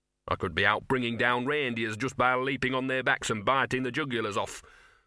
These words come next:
But it's damn convenient getting it all on a plate. She was moving quite fast.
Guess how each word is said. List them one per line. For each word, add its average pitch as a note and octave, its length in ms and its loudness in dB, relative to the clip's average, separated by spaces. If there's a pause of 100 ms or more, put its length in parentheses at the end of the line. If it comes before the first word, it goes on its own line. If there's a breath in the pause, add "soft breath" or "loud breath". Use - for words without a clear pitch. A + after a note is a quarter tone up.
(440 loud breath)
But G2+ 120 2
it's - 160 -2
damn D3+ 240 4
convenient B2 600 0
getting A2+ 240 0
it A2+ 100 0
all A2 200 -2
on A2 80 -2
a G#2 60 -4
plate. F2+ 540 0 (1500)
She C#3 120 0
was B2+ 120 0
moving A#2 320 -2
quite A2+ 300 0
fast. G2+ 560 0